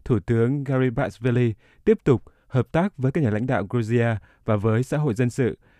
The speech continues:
để phát huy pháp trị và củng cố các thành quả dân chủ đáng kể của Georgia.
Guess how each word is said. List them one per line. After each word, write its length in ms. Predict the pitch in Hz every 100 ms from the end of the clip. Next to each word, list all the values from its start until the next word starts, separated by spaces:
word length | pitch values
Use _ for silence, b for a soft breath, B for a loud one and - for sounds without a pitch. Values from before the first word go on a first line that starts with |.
| b
để 300 | 131 127 110
phát 160 | - 185
huy 340 | 143 156 151
pháp 200 | 139 196 -
trị 260 | 135 107 -
và 320 | 107 113 104
củng 260 | - 113 82
cố 280 | - 104 113
các 180 | - 190
thành 140 | 113
quả 140 | 98 95
dân 160 | 110
chủ 180 | 110 107
đáng 200 | 90 101
kể 280 | 151 120 85 -
của 220 | 107 90 -
Georgia. 480 | 107 98 110 101